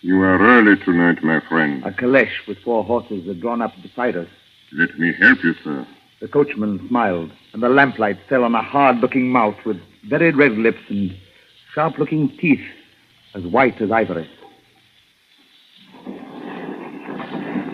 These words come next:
Speaker 2: We began to move. I looked back. The coach and its load of passengers had vanished from sight.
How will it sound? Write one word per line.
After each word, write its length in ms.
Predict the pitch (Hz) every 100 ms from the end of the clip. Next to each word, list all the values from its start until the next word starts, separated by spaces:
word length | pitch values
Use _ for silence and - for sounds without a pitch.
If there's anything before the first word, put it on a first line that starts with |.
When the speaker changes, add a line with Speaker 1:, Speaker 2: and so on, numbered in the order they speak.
| - - - - - - - - - - - -
Speaker 2:
We 80 | 127
began 240 | 139 151
to 80 | 147
move. 340 | 165 165 120 90 87 - - - - - - - - - - - - - - -
I 100 | 127
looked 220 | 160 151
back. 240 | 160 131 98 - - -
The 80 | - 226
coach 240 | 190 -
and 120 | 160
its 140 | 139 160
load 200 | 202 180
of 80 |
passengers 500 | 175 185 170 151 147
had 160 | 160 143
vanished 320 | 185 147 127 -
from 140 | 147 -
sight. 240 | 151